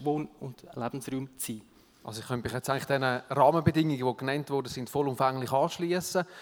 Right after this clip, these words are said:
Speaker 2: Für mich wichtig ist aber, und das sehe ich als Familienvater, dass wir, äh, sehr kurze Wege haben. Wir sind ein sicherer Kanton.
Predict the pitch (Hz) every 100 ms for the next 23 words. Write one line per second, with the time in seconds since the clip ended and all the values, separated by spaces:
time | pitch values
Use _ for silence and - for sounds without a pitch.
0 | - - 156 180 147 156 - 156 139 139
1 | 131 127 120 123 120 110 120 - 143 139
2 | 120 120 - 123 139 151 131 135 135 -
3 | - - - - - 120 131 123 117 113
4 | 110 110 135 131 - 131 - - 123 123
5 | 170 170 170 151 123 120 113 156 - 165
6 | - 156 147 139 143 147